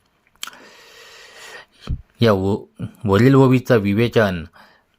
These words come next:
"नाही जन्म मृत्यू" म्हणजेच आत्मा अनादी आहे, अनंत आहे, त्याला जन्म मृत्यूच्या मर्यादा नाहीत.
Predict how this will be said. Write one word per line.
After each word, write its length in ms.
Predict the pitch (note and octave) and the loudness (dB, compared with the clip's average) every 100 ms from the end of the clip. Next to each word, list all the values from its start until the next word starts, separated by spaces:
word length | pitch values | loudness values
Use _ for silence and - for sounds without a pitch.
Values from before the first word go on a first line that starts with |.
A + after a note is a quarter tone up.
| _ - - | _ -18 -2
"नाही 320 | G#2 G#2 A#2+ | 0 0 -2
जन्म 360 | A2+ A2+ B2 D3 | -2 0 2 2
मृत्यू" 600 | C#3+ C#3 - - G#2+ F2 F2 - - _ _ _ _ - - - | 2 0 -6 -4 -2 -2 -8 -16 -20 _ _ _ _ -20 -20 -4
म्हणजेच 480 | G#2+ A2 A#2+ G#2 - - - | 0 2 4 2 -2 -20 -6
आत्मा 420 | G2+ G2+ B2 A#2 G#2+ | -4 -4 -2 0 0
अनादी 320 | A#2 B2 C3 | -2 0 0
आहे, 240 | A#2+ B2 | 0 0
अनंत 460 | G#2 G#2 B2 C3+ C3+ | 0 0 0 -2 -2
आहे, 220 | B2+ B2 | -2 -2
त्याला 380 | - G#2+ A2 G#2+ | -2 -2 0 -2
जन्म 440 | F2 G2+ A2+ A#2+ | -4 -4 -2 0
मृत्यूच्या 520 | A2 G#2 - A2 A#2 | 0 -2 -4 -4 0
मर्यादा 460 | G2 F#2+ G2 G#2 A2 | 0 0 -2 -2 -2
नाहीत. 360 | G#2+ G2+ F2+ | -2 -4 -6